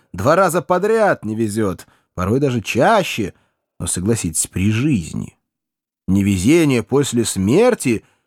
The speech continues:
абсурд невероятный. Традиционно здесь только два варианта разрешения ситуации. Если жил праведно, пожалуйте в рай. Если грешил напропалую, соответственно, в ад. Там вам и место.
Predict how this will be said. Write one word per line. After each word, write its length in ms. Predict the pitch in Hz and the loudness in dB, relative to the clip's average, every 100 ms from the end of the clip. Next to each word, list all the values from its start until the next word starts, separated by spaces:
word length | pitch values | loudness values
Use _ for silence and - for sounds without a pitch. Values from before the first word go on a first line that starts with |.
| _ - | _ -12
абсурд 680 | 87 - - 85 92 - 104 | -12 -10 -10 -6 -6 -4 -2
невероятный. 1000 | 117 147 185 92 90 - - 50 - _ _ _ _ _ _ _ _ | -2 -2 -2 -2 -2 -6 -8 -10 -14 _ _ _ _ _ _ _ _
Традиционно 640 | 131 156 156 247 294 214 | -2 0 0 0 2 0
здесь 360 | 175 220 196 - - - _ | 0 0 -2 -4 -12 -20 _
только 280 | 208 220 180 | 0 2 0
два 320 | 135 208 226 | 2 0 2
варианта 420 | 185 175 190 170 | 2 2 0 -2
разрешения 540 | 151 139 123 156 147 131 | -2 -2 -2 -2 -2 -2
ситуации. 760 | 117 - 85 80 - 87 82 _ _ - | -4 -4 -4 -2 -2 -2 -4 _ _ 0
Если 360 | 120 131 131 139 | 2 2 2 2
жил 280 | 123 110 | 2 -2
праведно, 720 | 98 113 143 143 113 98 85 82 | -2 2 2 2 0 -6 -8 -10
пожалуйте 540 | 98 95 80 76 85 | -10 -8 -8 -10 -10
в 80 | 82 | -4
рай. 460 | 92 156 247 254 - _ _ _ _ 92 | 0 2 2 -2 -6 _ _ _ _ -4
Если 260 | 92 - | -4 -4
грешил 480 | 85 80 - 139 214 | -6 -6 -2 0 0
напропалую, 540 | 220 190 180 175 170 | 0 0 -2 0 0
соответственно, 560 | 135 98 156 185 - 175 | 0 -4 -4 -2 0 0
в 120 | 107 | 2
ад. 400 | 113 127 127 - _ _ _ _ - | 2 2 -2 -10 _ _ _ _ -8
Там 200 | - 151 | -4 -2
вам 200 | 90 123 | -2 -2
и 40 | |
место. 400 | 85 60 - - | -4 -6 -10 -14